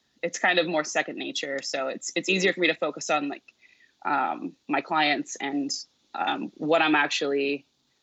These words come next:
delivering as opposed to, like, figuring out how to run a business, which was definitely the first, I think that's the biggest hurdle if you're trying to branch out, is figuring out how to run your own business.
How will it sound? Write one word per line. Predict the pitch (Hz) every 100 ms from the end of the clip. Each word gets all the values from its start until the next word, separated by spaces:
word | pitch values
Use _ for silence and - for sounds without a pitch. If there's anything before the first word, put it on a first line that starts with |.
| _
delivering | 160 160 147 147 143 143
as | 143
opposed | 143 143 139 -
to, |
like, | 143 135
figuring | - 151 143
out | 139
how | 139
to | 139
run | 143
a | 135
business, | 139 - - -
which | - 143
was | -
definitely | 160 147 160 147
the | 143
first, | - 143 139 - - _ _ _ _ _ _ -
I | 196
think | 226
that's | 233 -
the | 196 160
biggest | 175 165 -
hurdle | 165 147 143 156 _ _ _ -
if | 151
you're | 147
trying | 165 147
to | 147
branch | 147 143 139 139
out, | 131 135
is | 135 - -
figuring | 165 147 143
out | 135
how | 143 135
to | 135 139
run | 139
your | 135
own | 117
business. | 123 - - - -